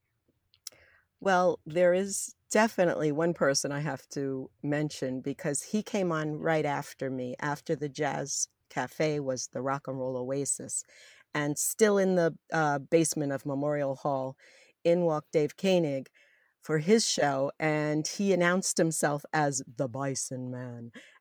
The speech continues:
And I just thought that was such a hoot. <laughs> He caught me off guard, and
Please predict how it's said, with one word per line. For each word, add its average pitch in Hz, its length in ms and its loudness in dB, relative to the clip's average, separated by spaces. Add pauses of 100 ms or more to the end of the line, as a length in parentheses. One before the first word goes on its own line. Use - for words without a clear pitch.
(100)
And 165 240 2
I 185 140 4
just - 340 -2
thought 156 220 2
that 151 160 0
was 147 160 -4
such - 440 -2
a 175 120 2
hoot. 151 260 -2
<laughs> - 300 0
He 240 100 6
caught 202 260 6
me 208 140 4
off 185 240 0
guard, 139 380 2 (460)
and 156 560 4